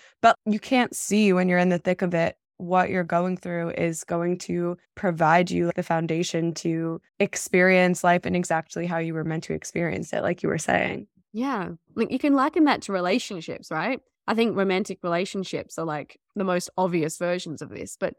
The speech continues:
Speaker 2: if you had a partner you're very in love with and for some reason something horrible happened and you broke up and it was devastating, horrible. We all know what it's like to be brokenhearted or to be cheated on or to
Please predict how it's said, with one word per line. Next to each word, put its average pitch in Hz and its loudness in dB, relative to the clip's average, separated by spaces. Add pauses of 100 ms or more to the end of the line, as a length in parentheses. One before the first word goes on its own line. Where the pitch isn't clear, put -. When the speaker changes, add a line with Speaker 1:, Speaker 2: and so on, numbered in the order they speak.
(140)
Speaker 2:
if 233 2
you 240 2
had 233 0
a 220 2
partner 202 4
you're 196 0
very 190 0
in 185 -4
love 175 -4
with 180 -8
and 180 -4
for 175 -8
some 202 -2
reason 202 -4 (160)
something 208 -2
horrible 190 2
happened 175 -4
and 170 -10
you 165 -10
broke 151 -8
up - -12 (180)
and 175 -6
it 175 -2
was 185 -4
devastating, 160 -8 (200)
horrible. 196 0 (200)
We 202 2
all 202 4
know 190 2
what 185 2
it's - -8
like 165 -6 (120)
to 202 -6
be 185 -2
brokenhearted 165 -4
or 156 -8
to 180 -10
be 170 -6
cheated 165 -6
on - -12
or 165 -4
to 165 -6